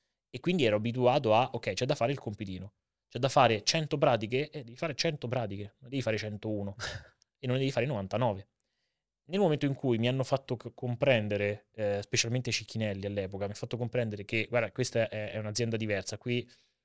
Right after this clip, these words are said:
Speaker 1: più facciamo, più effettivamente ti puoi esprimere e più portare risultato, più vieni ricompensato e più puoi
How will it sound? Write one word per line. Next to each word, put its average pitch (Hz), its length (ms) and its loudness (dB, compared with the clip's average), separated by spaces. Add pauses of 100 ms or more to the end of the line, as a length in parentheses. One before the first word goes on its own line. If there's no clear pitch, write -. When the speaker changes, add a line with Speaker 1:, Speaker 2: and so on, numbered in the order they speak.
(320)
Speaker 1:
più 175 140 -2
facciamo, 110 560 2
più 160 280 0 (360)
effettivamente 143 640 -2
ti 120 140 -4
puoi 123 420 2
esprimere 123 920 0 (100)
e 123 120 -8
più 170 200 -6
portare 135 380 0
risultato, 120 840 -2 (420)
più 185 160 0
vieni 143 240 2
ricompensato 131 680 2
e 151 40 -4
più 143 240 -6
puoi 120 420 2